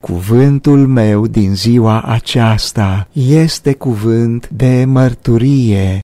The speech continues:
și trece în rândul tainelor lucrate de Dumnezeu, departe de pasul și ochiul vrăjmaș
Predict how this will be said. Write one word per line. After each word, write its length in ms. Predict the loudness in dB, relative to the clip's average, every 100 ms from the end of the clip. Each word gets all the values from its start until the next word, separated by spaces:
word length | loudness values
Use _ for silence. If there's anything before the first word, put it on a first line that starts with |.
| -12 _
și 240 | -6 -2
trece 640 | -2 0 2 2 0 0 0
în 260 | 0 0 2
rândul 680 | 2 2 0 0 2 2 -2 -2
tainelor 960 | 2 2 2 2 0 2 0 0 -2
lucrate 640 | -4 -6 -2 0 0 -2
de 140 | -2 -2
Dumnezeu, 920 | -2 -2 0 -2 -2 0 0 0 -2 -8 _
departe 880 | -4 -2 -2 0 0 2 -2 -2 -2
de 160 | 0
pasul 800 | -2 -2 -2 -2 -2 -2 0 0
și 300 | -2 -2 -2 0
ochiul 540 | 0 0 0 -2 -2
vrăjmaș 880 | 0 0 -2 -2 -2 0 -2 -4 -8